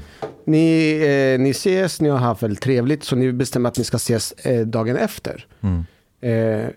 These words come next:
Speaker 1: du, eh, blir bjuden hem till den här personen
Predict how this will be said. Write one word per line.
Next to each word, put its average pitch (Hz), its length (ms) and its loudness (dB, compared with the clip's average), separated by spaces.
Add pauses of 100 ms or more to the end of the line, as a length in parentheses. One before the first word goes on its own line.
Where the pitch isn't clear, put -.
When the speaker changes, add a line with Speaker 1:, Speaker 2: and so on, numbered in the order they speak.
(140)
Speaker 1:
du, 120 460 0
eh, 113 640 -2 (240)
blir 113 480 -2
bjuden 110 460 0
hem 123 300 -2
till 147 140 -2
den 135 100 0
här 135 80 0
personen 131 720 0